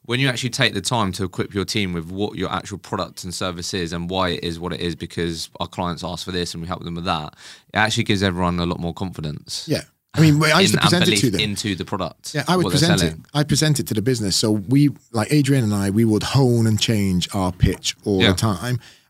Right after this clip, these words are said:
Speaker 2: And we would either pitch it to each other or pitch it to the business.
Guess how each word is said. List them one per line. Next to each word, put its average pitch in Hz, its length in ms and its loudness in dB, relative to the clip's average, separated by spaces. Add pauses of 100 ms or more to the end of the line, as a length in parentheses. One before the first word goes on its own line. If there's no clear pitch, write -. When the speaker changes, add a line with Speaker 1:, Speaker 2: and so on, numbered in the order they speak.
Speaker 2:
And 98 380 2
we 101 280 0
would 98 400 -4
either 98 220 -2
pitch 156 260 0
it - 80 -4
to 113 100 0
each 101 160 0
other 98 220 2
or 87 160 -2
pitch - 260 2
it 110 80 -4
to - 80 -6
the 98 80 0
business. 95 540 -2